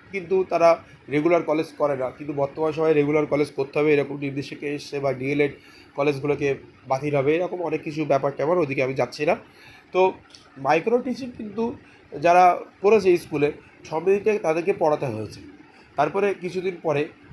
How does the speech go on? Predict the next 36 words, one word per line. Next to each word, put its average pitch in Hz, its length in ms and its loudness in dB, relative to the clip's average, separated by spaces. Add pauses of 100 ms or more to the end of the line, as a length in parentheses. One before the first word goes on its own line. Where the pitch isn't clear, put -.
(140)
বছর, 151 260 -2
এই 143 380 -2 (380)
বছরে 170 320 0
দু 160 140 0
মাস 160 260 -4
করে 143 260 -2
বা 139 140 2
চল্লিশ 156 440 -6
বা 170 80 0
পঁয়তাল্লিশ 151 460 -4
দিন 156 220 -6
করে, 135 160 -4
দু 139 180 -2
বছরে 151 380 0 (120)
প্রায় 143 160 -4
নব্বই 147 380 -2
দিন 160 200 -6
মতো 180 240 -2 (440)
স্কুলে 202 300 0
যেতে 151 220 -2
হয়েছে। 127 300 -4
কিন্তু 110 300 -10 (1000)
পাশের 156 360 0
পার্শ্ব-, 160 380 -4 (200)
এই, 135 240 -4 (680)
এই 156 160 0
স্টাডি 180 260 0
সেন্টারে 190 320 0
পার্শ্ববর্তী 180 540 -4
কোনো 180 260 -2
স্কুলে 175 320 -4
গিয়ে 196 180 0
পড়াতে 143 260 2
হয়েছে, 107 320 -4 (440)
সেটা 185 260 0
হচ্ছে 190 200 -2